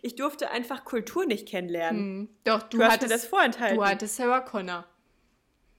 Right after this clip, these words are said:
Speaker 1: Ja, super, die wird doch jetzt auch irgendwie, was hatten wir letzte Woche gesagt? Was wird die nochmal? Auch Schlagersängerin oder
Speaker 2: Nee,
Speaker 1: irgendwie
Speaker 2: Deutsch,
Speaker 1: Deutsch? Nee.
Speaker 2: Deutsch Soul oder so, weiß ich nicht.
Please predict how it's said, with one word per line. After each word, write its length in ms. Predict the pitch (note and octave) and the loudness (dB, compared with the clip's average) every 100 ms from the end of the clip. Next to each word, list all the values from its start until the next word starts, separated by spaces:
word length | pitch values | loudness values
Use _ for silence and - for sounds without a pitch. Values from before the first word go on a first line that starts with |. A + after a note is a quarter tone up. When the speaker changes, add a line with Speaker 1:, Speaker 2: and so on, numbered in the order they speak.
| _ _ _ _ | _ _ _ _
Speaker 1:
Ja, 500 | D4 - F4 - D#4+ - | 2 12 12 12 6 4
super, 360 | G#3 A4 B3 | 0 4 6
die 160 | G#3+ A#3 | 4 2
wird 160 | A#3+ - | 0 0
doch 120 | A#3 | -4
jetzt 200 | A#3+ - | -6 -4
auch 160 | D4+ | -4
irgendwie, 480 | C4+ G3+ F#3+ G3 F#3+ - - _ _ | -4 -6 -8 -10 -10 -14 -20 _ _
was 160 | - A#3+ | -6 -2
hatten 180 | C#4 C#4 | -4 -4
wir 60 | B3 | -4
letzte 260 | A#3 A#3+ | -6 -6
Woche 200 | A#3 C#4 | -6 -6
gesagt? 420 | A#3+ A3+ A#3 A#3+ C4 | -8 -6 -6 -4 -6
Was 180 | A#3+ | -10
wird 100 | B3+ | -10
die 60 | B3+ | -10
nochmal? 480 | B3 C4 B3+ C4 C#4+ | -8 -8 -8 -8 -8
Auch 160 | A3+ B3 | -10 -10
Schlagersängerin 680 | - - B2+ - C4 C4+ G#3+ | -10 -10 -8 -10 -10 -8 -6
oder 260 | G#3 G#3+ | -4 -2
Speaker 2:
Nee, 60 | G#3+ | -2
Speaker 1:
irgendwie 180 | A3 A#3 | -4 -4
Speaker 2:
Deutsch, 380 | A3+ A3+ A3+ - | -2 0 -2 -4
Speaker 1:
Deutsch? 100 | A3 | -10
Nee. 100 | A3 | -6
Speaker 2:
Deutsch 520 | A3 G#3 G#3 G3+ - | -2 -2 -2 -6 -10
Soul 500 | - - G3 F3+ F3+ | -8 -6 -4 -2 -4
oder 260 | F3+ F3+ F#3 | -4 -6 -8
so, 220 | F#3 F#3 | -8 -2
weiß 240 | A3+ G3+ F#3+ | 0 0 -6
ich 160 | - | -14
nicht. 340 | F3+ F#3+ - | -14 -14 -18